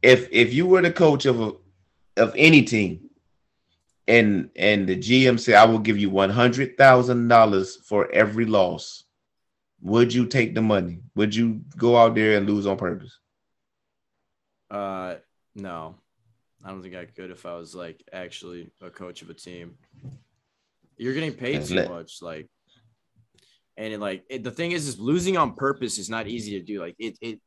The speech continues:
Speaker 2: it's hard to, like, make it seem like you're trying to coach and win the game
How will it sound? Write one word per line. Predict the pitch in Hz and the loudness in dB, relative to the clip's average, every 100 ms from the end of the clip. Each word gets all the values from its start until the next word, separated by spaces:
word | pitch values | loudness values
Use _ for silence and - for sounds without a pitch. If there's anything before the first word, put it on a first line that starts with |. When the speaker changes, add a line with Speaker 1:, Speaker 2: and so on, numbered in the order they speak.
| _ _ | _ _
Speaker 2:
it's | 120 110 | -18 -12
hard | 131 151 156 | -6 -4 -4
to, | 160 | -4
like, | 131 104 - | -4 -6 -10
make | 113 127 127 | -8 -8 -8
it | 117 | -10
seem | - 131 131 | -10 -8 -8
like | 120 | -10
you're | 110 | -12
trying | 101 117 117 120 | -14 -12 -10 -10
to | 101 | -12
coach | - 110 123 117 | -10 -10 -10 -12
and | 101 | -14
win | 107 | -14
the | 104 | -14
game | 85 104 117 120 107 | -14 -14 -12 -12 -14